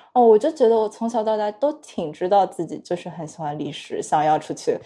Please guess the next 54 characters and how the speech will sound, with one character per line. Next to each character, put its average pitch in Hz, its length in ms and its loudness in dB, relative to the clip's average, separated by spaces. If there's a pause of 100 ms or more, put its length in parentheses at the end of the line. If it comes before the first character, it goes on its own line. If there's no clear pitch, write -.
(200)
看 - 160 2
看 156 200 -4
世 165 200 -2
界， 160 160 -2
认 151 240 2
知 156 240 -4
一 139 140 -2
下。 - 260 -6 (360)
所 165 260 0
以 165 100 0
就 180 160 2 (120)
从 165 260 0
很 160 160 -6
早 175 160 2
开 - 240 -4
始， - 140 -6
我 143 120 0
就 147 60 -4
觉 147 140 -2
得 - 80 -2
工 202 200 0
作 185 160 2
只 180 120 -12
是 - 140 -12
赚 156 220 2
钱 156 180 -12
的， 139 160 -4 (360)
呃， - 240 -6
工 165 200 0
具 165 120 -2
和 156 180 -4
目-， 156 320 -10
目 180 180 0
的 - 220 -6
而 - 160 -6
已， - 120 -16
呃， 196 140 6 (200)
只 185 100 -2
是 190 100 -2
赚 220 200 8
钱 226 160 0
的 170 100 4
一 160 40 0
个 175 100 2
途 170 240 -6
径 190 200 -4
和 151 260 -4
工 165 300 -10
具， 156 300 -12 (340)
不 170 200 -2
用 208 240 10
特 226 260 8
别 160 240 2 (220)
在 180 280 4